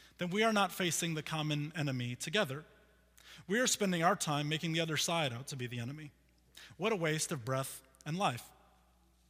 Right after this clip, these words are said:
I hope and pray for this unity as a global church.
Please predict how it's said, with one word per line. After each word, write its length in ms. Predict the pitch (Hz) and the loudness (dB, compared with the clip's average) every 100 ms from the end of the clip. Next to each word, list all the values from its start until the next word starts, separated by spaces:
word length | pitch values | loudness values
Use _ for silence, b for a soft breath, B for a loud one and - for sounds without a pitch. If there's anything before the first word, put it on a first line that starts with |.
| _ _ _ B B B | _ _ _ B B B
I 60 | |
hope 160 | 160 202 | 4 4
and 120 | 202 | 2
pray 260 | - 233 226 | 6 8 8
for 200 | - 202 | 4 2
this 260 | 170 160 | 2 2
unity 460 | 190 185 156 180 165 | 2 0 0 -2 -2
as 140 | 170 | -2
a 60 | 165 | -4
global 360 | 151 208 175 131 | 0 0 0 -2
church. 480 | - 135 - - | -2 -4 -6 -10